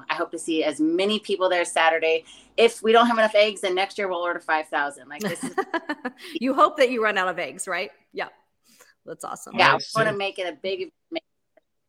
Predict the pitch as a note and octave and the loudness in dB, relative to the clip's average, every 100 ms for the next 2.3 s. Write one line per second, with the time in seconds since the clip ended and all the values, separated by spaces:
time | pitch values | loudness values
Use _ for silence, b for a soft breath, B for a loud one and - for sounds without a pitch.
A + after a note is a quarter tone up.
0 | _ C3+ B2+ C#3+ _ _ _ _ _ _ | _ -14 -14 -18 _ _ _ _ _ _
1 | _ _ A#2 C3+ A2 D3+ E3 - D3 D3 | _ _ -8 -8 -4 -4 -4 -4 0 2
2 | D3+ D#3+ C#3+ | 2 -2 -6